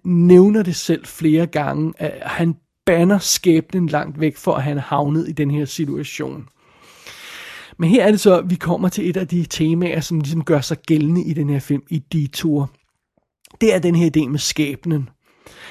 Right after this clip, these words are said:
Al tror, at skæbnen er, er ond og, og er ude på at få skålen under ham på en eller anden måde.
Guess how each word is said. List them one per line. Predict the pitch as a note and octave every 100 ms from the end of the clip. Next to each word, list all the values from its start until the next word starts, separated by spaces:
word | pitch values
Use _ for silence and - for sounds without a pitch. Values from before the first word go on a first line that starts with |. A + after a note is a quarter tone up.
| - _
Al | F#3 F#3 A3+
tror, | A3 - - E3 -
at | - D#3+
skæbnen | - - - F3+ F3 F3 F#3+ F3
er, | C3 D#3 C#3+ - - - - - _
er | D#3+ C#3 - _
ond | F3+ F3+ -
og, | - E3 D3 D3+ D#3 -
og | - D#3+
er |
ude | E3 E3+
på | F3+ F3+
at | C#3+
få | D3+
skålen | - - E3+ D3+ E3 D#3 -
under | E3 -
ham | D3+ E3 C#3
på | D#3
en |
eller | C#3+ C#3
anden | C#3+
måde. | C#3 C#3+ D3